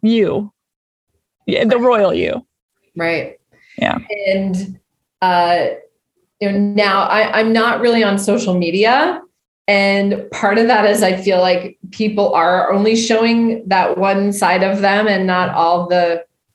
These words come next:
Speaker 2: the dynamic pieces that aren't so pretty. And, um, the,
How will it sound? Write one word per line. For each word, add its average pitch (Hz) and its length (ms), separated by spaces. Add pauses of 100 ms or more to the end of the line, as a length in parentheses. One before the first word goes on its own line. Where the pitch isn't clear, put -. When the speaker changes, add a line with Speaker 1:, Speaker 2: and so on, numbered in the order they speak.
(180)
Speaker 2:
the 180 300
dynamic 175 600
pieces 208 840 (260)
that 180 400
aren't 185 240
so 180 360
pretty. 196 720 (480)
And, 190 800
um, 175 600 (260)
the, 202 840